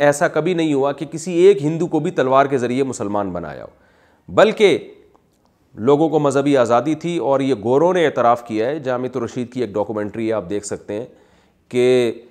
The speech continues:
बरतानवी साम्राज्य ने हमें कैसे लूटा। ये बड़ी ज़बरदस्त डॉक्यूमेंट्री उन्होंने बनाई, बनाई है। उस डॉक्यूमेंट्री में गोरों की किताबों से हवाले दिए हैं उन्होंने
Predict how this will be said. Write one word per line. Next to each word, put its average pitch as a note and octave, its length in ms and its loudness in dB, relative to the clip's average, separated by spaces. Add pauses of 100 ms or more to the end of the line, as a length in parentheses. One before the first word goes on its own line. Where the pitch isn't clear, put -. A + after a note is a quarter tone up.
(220)
बरतानवी B2 540 0
साम्राज्य A2+ 580 0
ने B2+ 80 -2
हमें A2+ 260 -6
कैसे G#2+ 280 -4
लूटा। F2+ 520 -8
ये B2+ 80 -10
बड़ी C3 260 -4
ज़बरदस्त A2+ 480 -6
डॉक्यूमेंट्री A2+ 460 -4
उन्होंने A2 200 -4
बनाई, G2 280 -4
बनाई G2+ 440 -4
है। A2 140 -4 (480)
उस D3 200 -8
डॉक्यूमेंट्री D3 560 0
में E3+ 340 -2
गोरों F3+ 400 6
की G3+ 160 2
किताबों D3 440 2
से D#3+ 140 -2
हवाले A#2 380 2
दिए G2+ 180 -4
हैं G2 80 -4
उन्होंने F2 220 -6